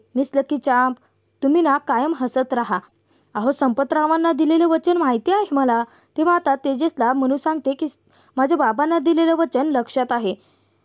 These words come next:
आमच्या मदतीसाठी प्रत्येक वेळेस धाव घेता, मग आता स्वतःवरती संकट आलं आहे म्हटल्यानंतर ते सगळं आमच्यापासून का लपवून ठेवलं?" तेव्हा आता संपदा विचारते की, "काय झालं गं मनू?" तर मानसी सांगते की, "अगं आई, काही नाही, यांनी काही गोष्टी लपवल्या आहेत,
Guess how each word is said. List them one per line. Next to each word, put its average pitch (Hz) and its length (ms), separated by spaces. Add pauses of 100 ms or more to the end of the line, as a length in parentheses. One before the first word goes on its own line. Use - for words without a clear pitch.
(140)
आमच्या 247 260
मदतीसाठी 302 720
प्रत्येक 285 440
वेळेस 311 260
धाव 240 260
घेता, 214 300 (320)
मग 247 160
आता 254 280
स्वतःवरती 285 580
संकट 262 420
आलं 285 160
आहे 277 200
म्हटल्यानंतर 285 720
ते 285 180
सगळं 311 260
आमच्यापासून 320 540
का 339 200
लपवून 349 380
ठेवलं?" 226 300 (720)
तेव्हा 349 180
आता 381 160
संपदा 285 380
विचारते 349 480
की, 359 120
"काय 330 260
झालं 330 240
गं 254 80
मनू?" 240 240 (460)
तर 339 60 (180)
मानसी 262 440
सांगते 349 300
की, 349 100
"अगं 349 180
आई, 349 100
काही 294 320
नाही, 277 260 (260)
यांनी 302 500
काही 285 220
गोष्टी 339 380
लपवल्या 254 400
आहेत, 233 180